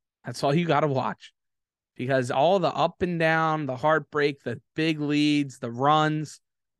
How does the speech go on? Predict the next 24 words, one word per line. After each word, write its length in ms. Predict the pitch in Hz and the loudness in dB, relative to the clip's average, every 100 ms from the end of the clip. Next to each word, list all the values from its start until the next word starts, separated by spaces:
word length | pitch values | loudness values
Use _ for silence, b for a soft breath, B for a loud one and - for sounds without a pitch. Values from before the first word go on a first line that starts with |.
| _ _ _ _ _ _ _ _ _ _ - | _ _ _ _ _ _ _ _ _ _ -8
all 80 | 165 | -2
you 60 | |
gotta 140 | 180 165 | 0 2
do 100 | 147 | 2
is 100 | 127 | 0
watch 220 | 117 - | -4 -4
the 80 | 117 | -8
last 260 | 117 - | -8 -8
nine 160 | 117 113 | -8 -6
minutes 240 | 117 117 | -6 -6
and 80 | 123 | -4
you'll 100 | 127 | -2
get 140 | 127 | 0
all 240 | 123 127 113 | 2 2 0
that. 240 | 160 - _ _ _ _ _ _ | -8 -14 _ _ _ _ _ _
Just 200 | - 135 | -6 -6
the 60 | 131 | -2
lead 300 | 127 156 175 | 0 0 0
changes, 680 | - 156 156 147 151 143 - _ _ _ | -2 -2 -2 -2 -2 -4 -8 _ _ _
uh, 120 | - - - | -14 -12 -12
teams 260 | - 143 131 | -2 -2 -2
can 160 | - | -8
come 220 | 113 113 117 | -10 -8 0
back, 500 | 170 175 156 - | 2 2 -2 -8